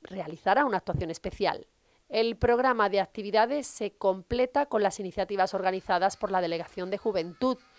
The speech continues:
como la Casa del Terror, escape rooms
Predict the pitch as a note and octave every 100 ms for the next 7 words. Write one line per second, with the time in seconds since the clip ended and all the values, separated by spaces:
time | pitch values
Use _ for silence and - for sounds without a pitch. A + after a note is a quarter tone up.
0 | - _ G3+ F#3+ F3 E3 D3+ - G3 F#3+
1 | - E3 G#3 C4+ C4+ A3 A3 B3 _ _
2 | - - - A#3 A#3+ B3 A#3 A#3